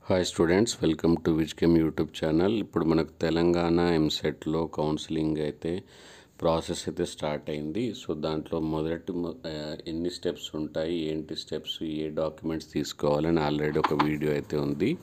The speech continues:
So డాక్యుమెంట్స్ అన్నీ రెడీ ఉంచుకోండి.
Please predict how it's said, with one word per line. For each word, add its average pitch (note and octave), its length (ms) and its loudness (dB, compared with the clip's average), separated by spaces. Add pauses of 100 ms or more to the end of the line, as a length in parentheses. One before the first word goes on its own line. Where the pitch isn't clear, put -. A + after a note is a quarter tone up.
(720)
So F2 80 8 (140)
డాక్యుమెంట్స్ F2 640 4
అన్నీ E2+ 200 6
రెడీ D#2+ 280 4
ఉంచుకోండి. E2 840 2